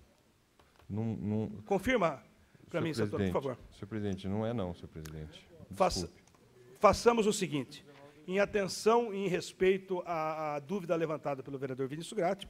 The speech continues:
Speaker 2: pertinente a dúvida, precisa ser esclarecida, o proce-, o, façamos uma inversão de pauta. Passo agora ao item u-, seis ponto três e eu peço para que a, a mesa, ao doutor Henry,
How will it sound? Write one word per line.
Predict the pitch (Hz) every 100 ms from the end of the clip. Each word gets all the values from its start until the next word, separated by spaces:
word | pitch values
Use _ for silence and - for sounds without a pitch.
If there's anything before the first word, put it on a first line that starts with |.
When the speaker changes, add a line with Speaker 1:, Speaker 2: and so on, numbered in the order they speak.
| -
Speaker 2:
pertinente | 180 196 196 143 131 139 135
a |
dúvida, | 147 180 202 233 - -
precisa | - - 156
ser | 143 143
esclarecida, | - 156 170 - 220 226 - - - - - -
o | 180
proce-, | 226 220 - -
o, | 190 180
façamos | - 202 - 233 208
uma | 214
inversão | 185 156 170
de | 165
pauta. | - 196 208 - - - - - - -
Passo | 214 214
agora | 202 180 202
ao | 196
item | 196 190 175
u-, | 196 196
seis | - 190
ponto | 190 180 185
três | 226 226
e |
eu | 254
peço | 226 196
para | 208 175
que | -
a, | 165 139 - _ _ _ -
a | 165
mesa, | 190 202 123 117 - _ _ _ _ _
ao | - 147 147 147
doutor | 147 185 180
Henry, | 214 226 202